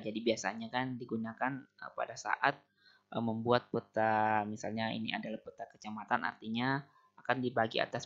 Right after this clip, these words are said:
beberapa wilayah kelurahan ataupun desa ya. Eh, oke, langsung saja. Jadi di sini kita contohkan, eh, sebuah peta kecamatan ya.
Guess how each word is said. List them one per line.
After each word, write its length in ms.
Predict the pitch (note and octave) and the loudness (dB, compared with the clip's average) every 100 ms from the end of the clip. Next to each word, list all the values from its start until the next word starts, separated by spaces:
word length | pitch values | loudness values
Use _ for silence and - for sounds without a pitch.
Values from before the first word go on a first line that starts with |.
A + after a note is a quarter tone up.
| A2+ | -6
beberapa 560 | G#2+ A2 A2+ - A#2+ | -4 -2 -2 0 0
wilayah 480 | A2+ A2+ A2 A2 A#2+ - _ | 0 -4 -2 -4 -4 -10 _
kelurahan 560 | G#2+ A2 C3 D3+ B2 - | 0 6 6 4 -2 -6
ataupun 320 | A2 - A2 | -8 -6 -2
desa 320 | A2 C3+ - | 0 0 -2
ya. 240 | G#2 A2 - _ _ _ _ _ _ | -4 -6 -8 _ _ _ _ _ _
Eh, 240 | - A#2+ - | 0 2 4
oke, 160 | - | 2
langsung 320 | D3 D3 G#2+ | 0 0 -2
saja. 240 | C3 G#2 A#2+ | -2 0 2
Jadi 640 | B2 G2+ A#2 A2+ - - - - | 2 2 2 2 -2 -14 -20 -18
di 80 | - | -14
sini 240 | - C3+ | -6 -4
kita 160 | C#3 C3 | 0 2
contohkan, 640 | B2 A#2+ A2 A2+ A#2 A#2 | 2 2 2 2 4 4
eh, 80 | - | 0
sebuah 560 | - A2+ A2+ A#2 A2 - _ _ | -4 -4 6 6 6 -2 _ _
peta 240 | F3 - G#2+ | -2 0 -2
kecamatan 640 | - A2 A#2+ D3 E3+ A2+ G#2+ | 0 2 6 6 6 0 0
ya. 160 | - | -2